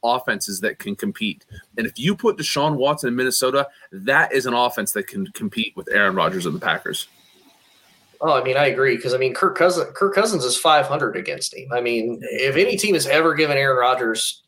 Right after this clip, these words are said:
Speaker 2: uh, for lack of better terms, to be a pain in his ass, it's Minnesota.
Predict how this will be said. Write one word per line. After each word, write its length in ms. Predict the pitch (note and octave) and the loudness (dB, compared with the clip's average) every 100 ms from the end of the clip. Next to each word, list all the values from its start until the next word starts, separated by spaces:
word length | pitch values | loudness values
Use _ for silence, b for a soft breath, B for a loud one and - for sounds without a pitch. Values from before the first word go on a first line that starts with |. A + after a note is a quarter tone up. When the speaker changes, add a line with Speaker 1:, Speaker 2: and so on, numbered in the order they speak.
| - | -6
Speaker 2:
uh, 100 | B2+ A2+ | -6 -6
for 200 | - B2+ | -4 0
lack 200 | B2+ C3 | 2 2
of 80 | C3+ | 0
better 180 | B2+ A#2 | -2 0
terms, 280 | C3+ B2+ - | -2 -2 -2
to 60 | |
be 100 | B2 | -4
a 60 | A2+ | -4
pain 280 | - B2+ C3 | -2 -2 -2
in 100 | A#2 | -4
his 180 | B2 A#2 | -4 -2
ass, 440 | A2+ C#3 D#3+ - | 0 0 -2 -6
it's 180 | A#2+ A#2+ | -8 -8
Minnesota. 540 | A#2 A2+ - - - | -6 -6 -4 -4 -6